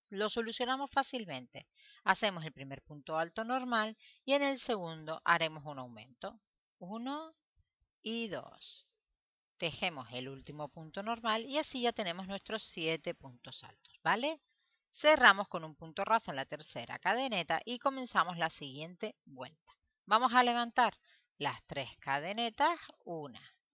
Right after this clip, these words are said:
dos y tres, y trabajamos los dos puntos altos normales. Uno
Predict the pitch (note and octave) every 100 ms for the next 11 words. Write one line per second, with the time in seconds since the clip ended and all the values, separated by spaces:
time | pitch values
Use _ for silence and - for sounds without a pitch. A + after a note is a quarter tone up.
0 | _ _ C#3 C3+ C3+ D3+ - A#3 - A3+
1 | A3 A#3 C4+ C4 C4 G#3 F3 F#3 E3+ D#3
2 | F#3+ - _ D#3+ C#3+ D3 C#3 C3+ - E3
3 | E3 - - - - - _ _ _ _
4 | _ _ _ _ _ D#3 F#3+ A#3+ C#4 D4